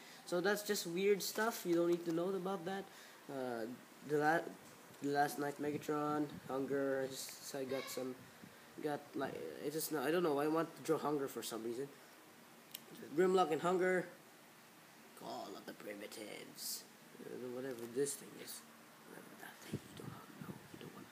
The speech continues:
know. Anyway, here's Grimlock. My version of Glim-, Grim-, uh, Gl-, Gr-, Grimlock. There's cool.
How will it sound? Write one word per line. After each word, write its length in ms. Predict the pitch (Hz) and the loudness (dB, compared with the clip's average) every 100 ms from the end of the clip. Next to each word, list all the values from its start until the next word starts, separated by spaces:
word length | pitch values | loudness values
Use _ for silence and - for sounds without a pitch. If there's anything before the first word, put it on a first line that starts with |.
| - | -16
know. 560 | - - - - - - | -14 -14 -14 -14 -4 8
Anyway, 380 | 202 202 196 | 10 12 12
here's 180 | 208 190 | 12 10
Grimlock. 440 | 143 214 226 208 - 135 | 10 8 10 6 6 6
My 260 | 160 196 | 8 8
version 260 | 180 180 180 | 6 2 2
of 140 | 156 | 4
Glim-, 300 | 175 180 160 139 131 | 4 4 2 0 10
Grim-, 320 | 196 220 180 | 12 12 8
uh, 80 | 170 | 0
Gl-, 340 | - 240 - 175 | 8 8 8 2
Gr-, 240 | - 160 | 0 0
Grimlock. 400 | 147 170 147 123 - - - - - - - | 4 6 6 4 -2 -18 -20 -20 -20 -12 -4
There's 240 | 120 110 - 95 - - - - | -2 -2 -6 -10 -10 -10 -14 -6
cool. 220 | 117 117 | -2 0